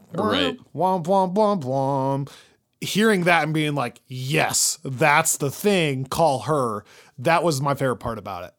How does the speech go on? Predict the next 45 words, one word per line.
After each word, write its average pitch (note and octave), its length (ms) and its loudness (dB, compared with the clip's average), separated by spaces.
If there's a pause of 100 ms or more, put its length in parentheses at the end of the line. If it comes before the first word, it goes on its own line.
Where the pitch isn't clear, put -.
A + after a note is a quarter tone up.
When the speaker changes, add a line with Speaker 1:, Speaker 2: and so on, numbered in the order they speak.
(120)
Speaker 2:
So, - 280 0
Speaker 1:
Well, G#3 240 0 (140)
Speaker 2:
as G3+ 180 4
I A3 80 6
made F#3+ 160 4
it D#3+ 80 0
clear D#3 240 2
in B2+ 80 -2
the A#2 100 -6
interview. A2 360 -2
<laughs> A#3 640 4
Speaker 1:
well, F#3 180 2
and F#3+ 120 0
you, D3 80 0 (120)
<laughs> F#3+ 120 -2
and E3 120 -2
you F3 80 -2
know G3 120 0
what A#3 160 0
stuck C3 260 0
out C3 180 0
to A2 80 -4
me, G2+ 460 -2
and, G#2+ 380 -2 (100)
and A#2+ 180 -2
this C#3+ 180 -2
is, C#3 140 -4
again, A2 440 -4
just G2+ 500 -8 (840)
one B2+ 140 0
of D3 60 0
the D3+ 80 0
things D3+ 280 -2
that D3 120 0
I D3 60 2
really, C#3+ 680 0
I B2 100 0
really D#3 340 0
respect C#3+ 540 -4
about G2 360 -2 (280)
Marvel G2 320 -2
Studios G2 760 -4
is G#2 400 -4 (420)
Henry F3 300 -2
Jackman C3 720 -2